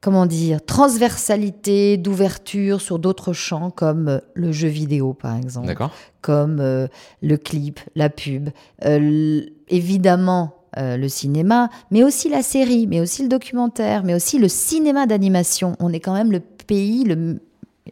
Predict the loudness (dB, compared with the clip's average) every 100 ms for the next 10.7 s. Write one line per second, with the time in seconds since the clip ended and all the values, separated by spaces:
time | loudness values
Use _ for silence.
0 | _ -20 -16 -10 -8 -4 0 0 2 0
1 | 4 4 6 6 6 4 4 2 0 -2
2 | -12 -10 -4 0 4 4 4 0 2 2
3 | 4 2 -2 0 0 0 2 0 2 2
4 | 2 4 4 0 0 0 2 0 0 0
5 | 0 -4 -16 -20 -12 -4 0 2 2 2
6 | 2 0 0 -2 0 -2 -4 -8 -12 -18
7 | -20 -12 -6 2 2 2 -4 0 0 2
8 | 4 6 4 2 0 -2 -8 _ _ _
9 | _ _ _ -6 -4 -4 -6 -10 _ _
10 | _ _ -20 -18 -4 0